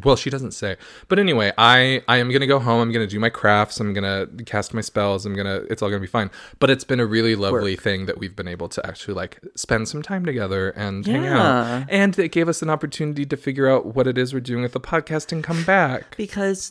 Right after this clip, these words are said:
Speaker 2: there's an announcement we need to make.
Speaker 1: There is.
Speaker 2: Gabe and I have decided
Speaker 1: Mm.
Speaker 2: to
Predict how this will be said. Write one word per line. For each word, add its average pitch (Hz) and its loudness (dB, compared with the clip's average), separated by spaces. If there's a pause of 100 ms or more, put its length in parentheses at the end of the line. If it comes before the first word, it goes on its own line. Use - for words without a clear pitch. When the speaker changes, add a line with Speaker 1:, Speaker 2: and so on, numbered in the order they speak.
Speaker 2:
there's 190 -4
an 165 -4
announcement 156 -8
we 131 -12
need 120 -12
to - -18
make. 90 -14
Speaker 1:
There 98 -6
is. - -18
Speaker 2:
Gabe 143 -10
and 143 -8
I 135 -4
have 131 -8
decided 113 -8
Speaker 1:
Mm. 107 -6 (440)
Speaker 2:
to 120 -8